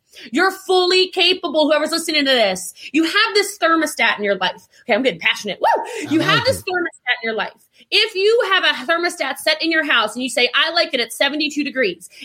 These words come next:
Speaker 1: and it gets cold 'cause winter comes, what happens?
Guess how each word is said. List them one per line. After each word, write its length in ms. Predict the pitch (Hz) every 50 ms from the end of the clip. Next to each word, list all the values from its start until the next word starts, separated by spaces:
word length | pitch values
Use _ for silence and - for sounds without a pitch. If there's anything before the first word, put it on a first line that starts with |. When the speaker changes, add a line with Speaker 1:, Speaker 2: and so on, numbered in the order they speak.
| - -
Speaker 1:
and 120 | 311 311
it 160 | 311 302 -
gets 240 | - 392 427 427 -
cold 560 | - - 403 330 285 240 196 143 120 226 196 _ _ _ _ _ _ _ _ _ _ _ _ _
'cause 280 | - 349 339 330 330 285
winter 340 | 269 349 339 320 349 320
comes, 640 | 294 - 302 233 190 170 175 180 196 - - - - _ _ _ _ _ _ _ _ - 214
what 320 | - 220 294 359 381 392
happens? 880 | 349 - 339 330 330 330 330 285 240 202 190 185 170 165 - - -